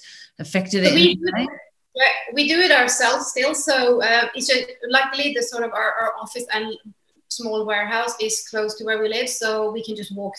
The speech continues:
Speaker 2: there and do that, and we're sort of alone there, so that's okay. And we've done this throughout lockdown, so we, we've never stopped, and we've always been able to send, send clothes and send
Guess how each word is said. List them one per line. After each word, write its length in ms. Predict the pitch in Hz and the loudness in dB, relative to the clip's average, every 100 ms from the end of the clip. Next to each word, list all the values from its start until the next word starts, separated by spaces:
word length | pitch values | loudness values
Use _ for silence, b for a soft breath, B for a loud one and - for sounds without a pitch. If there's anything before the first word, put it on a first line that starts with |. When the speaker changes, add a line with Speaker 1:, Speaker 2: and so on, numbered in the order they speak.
| 214 | -2
Speaker 2:
there 200 | 214 233 | 0 0
and 140 | 214 | -4
do 160 | 208 202 | -8 -2
that, 140 | 214 | -2
and 140 | 208 196 | -2 -6
we're 100 | 196 | -8
sort 200 | - 208 | -6 -6
of 80 | 208 | -4
alone 300 | 202 202 208 | -4 -6 -4
there, 120 | 208 | -4
so 120 | 214 | -2
that's 260 | 208 208 220 | -4 -6 -8
okay. 400 | - 208 208 214 | -6 -4 -2 -2
And 80 | 208 | -6
we've 140 | 196 | -8
done 200 | 220 214 | -6 -6
this 140 | 196 190 | -6 -10
throughout 400 | 214 208 202 202 | -6 -2 -2 -2
lockdown, 360 | 208 196 214 202 | -6 -6 -6 -4
so 80 | |
we, 140 | 208 226 | -2 0
we've 140 | 233 | 2
never 220 | 247 247 | 2 2
stopped, 680 | 226 - - 220 - - - - | 0 -2 -2 -2 -2 -8 -8 -6
and 100 | 202 | -4
we've 160 | 208 | -4
always 300 | 233 226 214 214 | -2 2 2 0
been 120 | 214 | -4
able 240 | 208 208 | -4 -4
to 120 | - | -6
send, 400 | - - 202 208 202 _ _ _ _ _ | -4 -2 -2 -2 -8 _ _ _ _ _
send 360 | - 214 208 | 2 2 2
clothes 340 | - 202 202 196 | 0 0 0 -2
and 80 | 196 | -4
send 300 | 208 196 | -2 -2